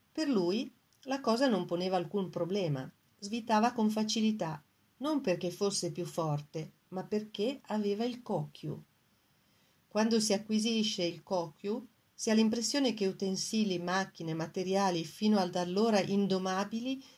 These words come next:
divengano improvvisamente docili ed obbediscano ai nostri ordini senza opporre resistenza. Il chi, il kokyu, respirazione, intuizione,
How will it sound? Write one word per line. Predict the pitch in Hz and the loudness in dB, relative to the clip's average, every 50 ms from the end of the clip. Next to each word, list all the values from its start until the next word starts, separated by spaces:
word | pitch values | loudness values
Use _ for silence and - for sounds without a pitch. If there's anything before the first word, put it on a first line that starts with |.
| _ _ _ | _ _ _
divengano | - 226 233 233 247 240 226 208 208 | -6 -2 0 2 4 4 4 4 4
improvvisamente | 202 208 208 214 214 202 220 220 233 233 226 247 262 269 269 233 214 185 | 2 0 0 0 0 0 0 0 0 2 2 0 0 0 0 -2 -2 -2
docili | 180 185 - 180 175 180 - - 208 202 226 - - - | 0 0 0 0 -2 -4 -4 -4 -4 -4 -6 -8 -10 -8
ed | - - 214 247 | -6 -2 -2 0
obbediscano | 247 220 247 262 226 208 175 156 151 - - 175 170 175 170 - | 0 0 0 0 0 0 0 -2 -4 -4 -6 -4 -4 -4 -4 -4
ai | 185 190 196 | -4 -4 -4
nostri | 202 208 220 214 214 - 254 254 226 | -2 -2 -2 -2 -2 -2 -2 0 2
ordini | 175 160 156 156 170 180 185 196 208 | 2 2 0 -2 -4 -6 -4 -4 -4
senza | 208 - 220 208 214 214 240 | -2 -2 -2 -2 0 -2 -2
opporre | 247 - - - 175 165 165 180 185 180 | -4 -4 -4 -4 -4 -2 -2 -2 -2 -2
resistenza. | 185 185 180 180 175 - - - 151 147 143 143 143 - - 151 151 - _ _ _ _ _ _ _ _ _ _ _ _ _ _ _ _ _ _ _ _ _ | -4 -4 -4 -4 -4 -4 -2 -2 -2 -2 -2 -2 -6 -8 -10 -12 -12 -14 _ _ _ _ _ _ _ _ _ _ _ _ _ _ _ _ _ _ _ _ _
Il | - 175 175 - - | -12 -12 -12 -12 -8
chi, | - - 226 214 - - - - _ _ _ _ _ _ _ _ _ _ _ | -2 0 0 0 0 -2 -6 -14 _ _ _ _ _ _ _ _ _ _ _
il | 196 180 151 - | -16 -16 -16 -10
kokyu, | - - 226 220 214 214 214 - - 156 160 156 151 - _ _ _ _ _ _ _ _ | -4 0 2 2 2 0 -4 -8 -10 -10 -10 -10 -14 -18 _ _ _ _ _ _ _ _
respirazione, | 185 196 196 - - - 214 208 208 208 208 - - 226 220 214 202 190 180 175 170 170 165 - _ _ _ _ _ _ _ | -4 -2 -2 -2 0 2 2 2 2 0 -2 -2 0 2 4 4 4 2 0 -2 -6 -10 -12 -18 _ _ _ _ _ _ _
intuizione, | - 226 226 214 220 240 226 214 - - - 226 202 185 170 165 165 170 175 175 | -4 -4 -4 -2 -2 -2 -2 -2 -4 -2 0 0 0 2 0 -2 -4 -6 -8 -12